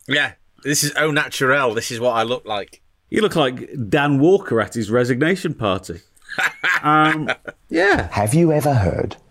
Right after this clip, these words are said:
Speaker 3: such ludicrous, self-serving nonsense?
Speaker 1: Sorry, not him.
Speaker 2: No.
Speaker 1: Oh, that's a fever dream I had about him resigning from everything and
Speaker 2: Walker.
Speaker 1: just clearing off into the
Speaker 2: Not Wharton.
Speaker 1: Walker. I like Dan Walker.
Speaker 2: Uh.
Speaker 1: I always,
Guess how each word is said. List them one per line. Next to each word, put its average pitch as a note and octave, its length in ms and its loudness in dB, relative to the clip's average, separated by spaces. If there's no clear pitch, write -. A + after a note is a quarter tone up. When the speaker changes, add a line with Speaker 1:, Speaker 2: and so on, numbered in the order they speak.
Speaker 3:
such - 500 -2
ludicrous, A#2 760 2
self-serving G#2+ 1600 0
nonsense? G2 1080 2
Speaker 1:
Sorry, B2+ 420 0
not B2+ 240 -2
him. C#3+ 200 0
Speaker 2:
No. D#3 280 4
Speaker 1:
Oh, C#3 40 2
that's D3 240 -2
a D3 40 -2
fever F#3+ 340 0
dream D#3+ 300 2
I C3+ 120 0
had A#2 200 -2
about A2+ 220 -2
him D#3 160 0
resigning A#2+ 420 0
from B2+ 120 -4
everything G2+ 400 -4
and C3 120 -4
Speaker 2:
Walker. G3 240 4
Speaker 1:
just B2+ 80 -2
clearing G#2+ 180 2
off G#2 140 -2
into F#2+ 160 -10
the E2 120 -10
Speaker 2:
Not D3+ 220 2
Wharton. C#3+ 340 4
Speaker 1:
Walker. F#2 220 -2
I B2+ 80 -2
like E3+ 260 -2
Dan B2 220 -4
Walker. G#2 420 -2
Speaker 2:
Uh. - 40 -6
Speaker 1:
I - 120 0
always, A#2 280 0